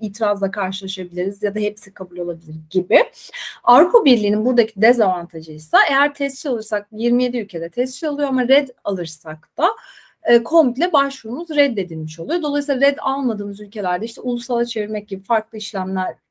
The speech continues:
yapabiliyoruz. Ama tescil alırsak da, e, son derece kolay bir tescil yolu ve ayrıca da tabii ki diğer işlemlerde yenileme gibi, işte devir gibi vesaire, e, tek başvuru üzerinden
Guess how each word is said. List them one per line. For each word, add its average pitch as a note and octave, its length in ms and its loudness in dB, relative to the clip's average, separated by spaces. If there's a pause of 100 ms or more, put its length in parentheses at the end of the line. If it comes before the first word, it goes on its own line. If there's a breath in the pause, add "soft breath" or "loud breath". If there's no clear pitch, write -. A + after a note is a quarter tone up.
yapabiliyoruz. G3+ 920 0 (1000 soft breath)
Ama D#4 160 6
tescil E4+ 340 4
alırsak A3 480 0
da, F#4+ 40 2 (1200)
e, G#3+ 640 8
son E4 260 2
derece A#3+ 220 -2
kolay D4 360 -2
bir F#3 140 -12
tescil E3 440 -14
yolu B3 340 -10
ve E4+ 80 -2
ayrıca A3+ 480 -6
da D#4 100 -8
tabii A3 240 -16
ki C4 120 -18
diğer A#3 200 -4
işlemlerde E3+ 600 -14
yenileme G3 460 -6
gibi, F3 460 -6
işte - 360 -8
devir F#3+ 260 2
gibi D#3+ 260 -8
vesaire, A3 580 2 (560 soft breath)
e, A3+ 120 2
tek C#4 220 4
başvuru F3+ 340 2
üzerinden F#3+ 480 -2